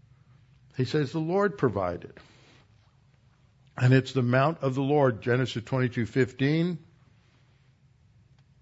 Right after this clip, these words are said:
Wait, back up. Fifteen says, "Then the angel of the Lord called to Abram a second time out of heaven, and he said, 'By myself I have sworn, says the Lord.'" Hmm.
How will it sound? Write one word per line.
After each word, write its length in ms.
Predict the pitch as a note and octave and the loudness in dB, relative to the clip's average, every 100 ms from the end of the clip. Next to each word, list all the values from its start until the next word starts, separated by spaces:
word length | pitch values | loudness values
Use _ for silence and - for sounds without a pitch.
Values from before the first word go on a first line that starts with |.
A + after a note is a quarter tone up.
| _ _ _ _ _ _ _ _ _ _ _ _ | _ _ _ _ _ _ _ _ _ _ _ _
Wait, 160 | - G#2+ - G2+ - - - - | -14 -12 -10 -12 -12 -18 -20 -18
back 300 | F#2+ F2+ - | -16 -14 -14
up. 100 | - _ - | -16 _ -10
Fifteen 460 | - C#3+ - B2+ B2 | -2 -2 0 -2 -2
says, 380 | - B2 A2 - - - | 0 0 0 -4 -20 -10
"Then 140 | - C3+ | 2 4
the 160 | C3+ | 6
angel 220 | D3 D3 D3 | 6 4 0
of 60 | |
the 60 | B2 | 0
Lord 200 | C3+ C#3 | 0 0
called 240 | C#3 C3 | 0 0
to 200 | B2+ B2+ | 0 2
Abram 280 | C3+ C3 B2 | 2 2 -4
a 60 | F#2+ | -2
second 360 | - F3 D#3 | 0 2 0
time 260 | C3+ B2+ A#2+ | 0 0 2
out 120 | A2+ | 0
of 80 | G#2+ | 2
heaven, 340 | A2 G2+ F3 - - _ - - - - | 0 0 -6 -8 -20 _ -20 -20 -16 -2
and 120 | B2 | 2
he 80 | B2+ | 4
said, 240 | D3+ B2 | 2 2
'By 140 | C3+ | 4
myself 540 | C3+ B2+ A#2 D#3 D#3+ D#3+ | 4 4 2 2 2 2
I 140 | B2+ | 2
have 140 | A#2+ G#2+ | 2 0
sworn, 360 | - C#3+ C3+ | -2 0 0
says 280 | B2+ B2+ G#2+ | 0 -4 -4
the 80 | A#2 | -4
Lord.'" 440 | A2 A2 C#3 E3 - _ - - _ _ _ _ _ _ _ _ _ _ - | 0 4 2 0 -8 _ -20 -20 _ _ _ _ _ _ _ _ _ _ -6
Hmm. 220 | E3+ C#3 | -2 -2